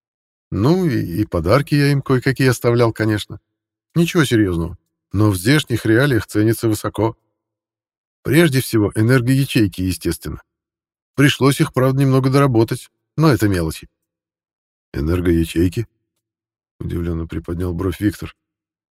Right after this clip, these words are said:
«А на чём, вы думаете, работают все их находки? За пару-тройку самозаряжающихся энергоячеек здесь можно купить замок с прилегающими землями и десятком деревень».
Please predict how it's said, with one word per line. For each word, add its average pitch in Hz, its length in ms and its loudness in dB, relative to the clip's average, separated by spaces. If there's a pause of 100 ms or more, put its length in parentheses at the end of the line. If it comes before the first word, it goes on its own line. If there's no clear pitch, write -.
(260)
«А 131 100 0
на 165 100 4
чём, 160 200 4
вы 107 100 4
думаете, 104 360 4
работают 107 420 2
все 110 140 0
их - 120 0
находки? - 480 -2 (800)
За 92 180 0
пару-тройку 135 580 2
самозаряжающихся 127 1000 2
энергоячеек 120 640 2
здесь 113 200 -2
можно 123 220 2
купить 123 360 -2
замок 107 480 2 (120)
с - 120 -20
прилегающими 113 840 4
землями 120 420 2
и 107 60 2
десятком 110 500 -2
деревень». 117 420 2